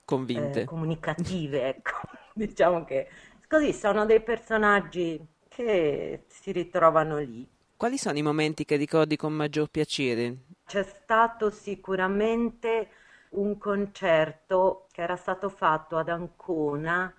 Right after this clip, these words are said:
Speaker 2: non al Duomo, ma alla Chiesa del Sacramento, e mi ricordo era una serata, una pioggia terrificante,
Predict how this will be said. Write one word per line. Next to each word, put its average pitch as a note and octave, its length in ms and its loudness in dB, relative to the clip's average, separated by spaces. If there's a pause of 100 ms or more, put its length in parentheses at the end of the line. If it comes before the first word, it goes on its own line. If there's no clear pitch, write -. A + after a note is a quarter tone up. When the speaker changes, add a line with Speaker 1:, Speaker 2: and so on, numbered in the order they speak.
(100)
Speaker 2:
non A3 360 2
al F#3+ 180 2
Duomo, F3 560 0
ma F#3+ 520 -2
alla E3 320 -4
Chiesa F#3+ 680 2
del E3+ 200 -4
Sacramento, D#3 1040 -4 (260)
e - 120 -2
mi G3 100 4
ricordo A3 520 4
era F3+ 180 2
una E3+ 200 -6
serata, F3 1000 -4 (460)
una G#3 320 0
pioggia G#3+ 640 0
terrificante, E3 1300 -6